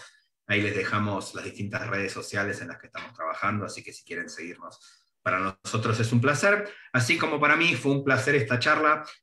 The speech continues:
y ya para ir dándole un cierre, quiero agradecerte enormemente, Fede, por estar, por estas dinámicas que nos traes y estos juegos que siempre me divierte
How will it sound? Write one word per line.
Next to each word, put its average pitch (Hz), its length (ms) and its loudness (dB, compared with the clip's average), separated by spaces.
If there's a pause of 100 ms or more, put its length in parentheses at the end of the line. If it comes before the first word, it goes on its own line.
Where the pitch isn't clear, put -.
(120)
y 107 60 -4
ya 120 200 2
para 110 160 4
ir 110 140 4
dándole 110 340 6
un 101 140 -4
cierre, 117 420 2
quiero 104 340 -2
agradecerte 98 600 -2
enormemente, 98 640 -4
Fede, 101 380 -2
por 90 180 -10
estar, 127 460 2
por 90 180 -4
estas - 300 -8 (100)
dinámicas 117 600 4
que - 80 -6
nos 95 160 -10
traes 110 340 0
y 101 60 0
estos 113 240 -6
juegos 107 280 0
que - 120 -8
siempre 98 320 -8
me 90 100 -8
divierte 87 560 -8